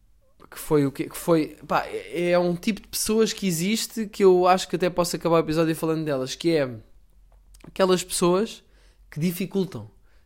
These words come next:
E que dificultam e dizem, "Ah, pá, isto agora, olha, isto agora não, não dá. Não, não, não.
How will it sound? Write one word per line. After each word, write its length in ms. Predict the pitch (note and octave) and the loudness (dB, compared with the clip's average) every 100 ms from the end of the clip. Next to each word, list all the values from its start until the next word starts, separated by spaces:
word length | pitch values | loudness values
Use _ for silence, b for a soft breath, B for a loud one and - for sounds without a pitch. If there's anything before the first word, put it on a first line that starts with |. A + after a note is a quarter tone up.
| _ C#3+ | _ -16
E 60 | |
que 100 | - | -4
dificultam 460 | E3+ F3 F3 F#3+ F#3 | -4 -2 -2 0 0
e 40 | |
dizem, 140 | D#3 A3 | 0 2
"Ah, 220 | B3+ A#3+ | 4 4
pá, 220 | A3+ F3+ | 4 4
isto 260 | F#3 - G#3 | 2 0 2
agora, 340 | G#3 G#3+ A#3 | 4 6 6
olha, 300 | G#3 F#3+ E3+ | 4 2 -6
isto 160 | - C#3 | -8 -2
agora 220 | C3+ C#3+ | 2 2
não, 320 | D#3 D#3 D#3 | 2 -2 -4
não 200 | E3+ F#3 | -4 -2
dá. 200 | G3+ D#3 D3 | -2 -4 -6
Não, 100 | D3 | -6
não, 380 | D#3 F3+ E3 | -4 -2 -2
não. 80 | D3 | -4